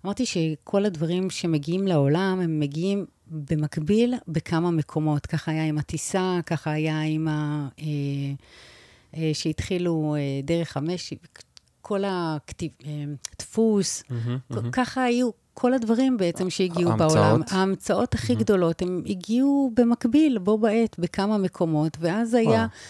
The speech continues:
Speaker 1: כן,
Speaker 2: מהמם.
Speaker 1: כן.
Speaker 2: מהמם.
Speaker 1: אה, האחים רייט לקחו את הבכור, זה לא, אה, זה, גם הדפוס, כאילו, היו כמה,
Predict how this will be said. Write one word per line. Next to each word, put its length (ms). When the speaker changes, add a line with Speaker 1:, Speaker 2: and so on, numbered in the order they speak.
Speaker 1:
כן, 340
Speaker 2:
מהמם. 180
Speaker 1:
כן. 280
Speaker 2:
מהמם. 240
Speaker 1:
אה, 640
האחים 320
רייט 240
לקחו 360
את 160
הבכור, 280
זה 140
לא, 320
אה, 200
זה, 400
גם 180
הדפוס, 380
כאילו, 240
היו 300
כמה, 320